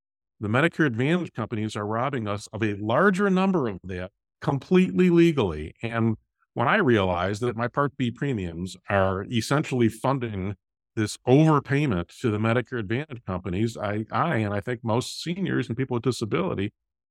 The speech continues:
become pretty angry about that. And we want to fix this. Hearing and vision combined, adding dental, hearing, and vision for everybody in Medicare comes to about eighty billion. So we could add dental, hearing, and vision for everybody in Medicare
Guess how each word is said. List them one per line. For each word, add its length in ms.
become 340
pretty 260
angry 380
about 340
that. 260
And 140
we 80
want 240
to 60
fix 400
this. 320
Hearing 500
and 240
vision 480
combined, 640
adding 320
dental, 360
hearing, 300
and 120
vision 240
for 200
everybody 540
in 140
Medicare 540
comes 200
to 100
about 260
eighty 300
billion. 500
So 180
we 220
could 300
add 360
dental, 340
hearing, 420
and 100
vision 440
for 260
everybody 600
in 120
Medicare 540